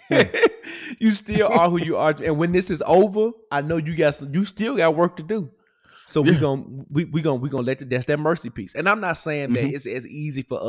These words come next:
Speaker 1: us to be like, "I know you gonna betray me with this, this, and the third." But that's that, that's, that goes back to that opening scripture that we used um, at least in talking about how he loved, make every effort to live in peace with everyone, right?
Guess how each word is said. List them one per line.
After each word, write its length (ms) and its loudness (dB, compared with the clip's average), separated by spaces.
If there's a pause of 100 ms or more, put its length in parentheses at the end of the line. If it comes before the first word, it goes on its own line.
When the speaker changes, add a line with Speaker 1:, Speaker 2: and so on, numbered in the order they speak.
Speaker 1:
us 100 -6
to 100 -6
be 120 -4
like, 300 -4 (220)
"I 80 0
know 120 -2
you 140 -4
gonna 140 -2
betray 320 -2
me 160 -4
with 160 -8
this, 140 -8
this, 200 -8
and 100 -8
the 60 -10
third." 340 -4 (600)
But 260 0
that's 220 2
that, 280 -2
that's, 280 0
that 100 2
goes 240 -2
back 180 -4
to 100 -10
that 200 -4
opening 340 -4
scripture 380 -8
that 160 -4
we 120 -4
used 520 -6 (220)
um, 320 -6
at 100 -2
least 240 -2
in 80 -8
talking 220 -8
about 160 -2
how 160 -2
he 100 -6
loved, 260 -4
make 260 -8
every 320 -6
effort 320 -4
to 80 -10
live 200 -6
in 80 -10
peace 280 -12
with 120 -12
everyone, 220 -12 (480)
right? 220 -4